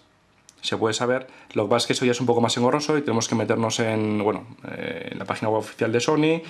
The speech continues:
mandarles un correo, darles este número de serie, pero bueno, mm, lo que queríamos aquí era enseñaros mediante una inspección visual del blister,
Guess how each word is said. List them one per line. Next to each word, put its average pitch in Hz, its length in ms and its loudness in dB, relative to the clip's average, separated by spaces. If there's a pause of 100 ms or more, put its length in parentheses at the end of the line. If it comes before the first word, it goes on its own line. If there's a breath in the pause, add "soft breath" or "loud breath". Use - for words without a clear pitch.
(300 loud breath)
mandarles 107 280 0
un 135 60 2
correo, 143 400 4
darles 113 260 0
este - 120 -2
número 127 200 4
de 127 60 2
serie, 151 340 0 (400 loud breath)
pero 120 140 4
bueno, 120 360 4
mm, 120 280 6
lo 113 100 2
que 120 100 0
queríamos 139 460 2
aquí 147 160 0
era 139 80 4
enseñaros 131 540 0
mediante 113 500 4
una 117 80 2
inspección 117 300 0
visual 113 480 4
del 101 160 2
blister, 143 500 2